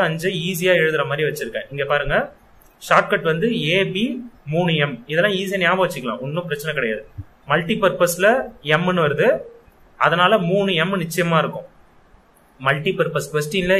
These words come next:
எம் வருது, அதனால மூணு எம் நிச்சயமா இருக்கும். Letter ஏ பி சி டில ஏ பி first ரெண்டு letter, இதை வச்சு நான் இதை ஞாபகம் வச்சுக்கிறேன். ஏனா அமராவதி dam, பீனா பவானி சாகர் dam, எம்ல மேட்டூர் dam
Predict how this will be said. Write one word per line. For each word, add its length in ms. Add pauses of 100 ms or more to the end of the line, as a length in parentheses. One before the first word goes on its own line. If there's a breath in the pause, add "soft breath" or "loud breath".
எம் 200
வருது, 260 (520)
அதனால 240 (160)
மூணு 180 (100)
எம் 100 (120)
நிச்சயமா 400
இருக்கும். 260 (1000)
Letter 340
ஏ 40 (120)
பி 140
சி 140
டில 140 (140)
ஏ 40 (120)
பி 140
first 300
ரெண்டு 200
letter, 260 (400)
இதை 140
வச்சு 200
நான் 140
இதை 140
ஞாபகம் 240
வச்சுக்கிறேன். 420 (320)
ஏனா 180 (100)
அமராவதி 480
dam, 180 (480)
பீனா 280 (140)
பவானி 420
சாகர் 320
dam, 160 (840)
எம்ல 340 (100)
மேட்டூர் 420
dam 140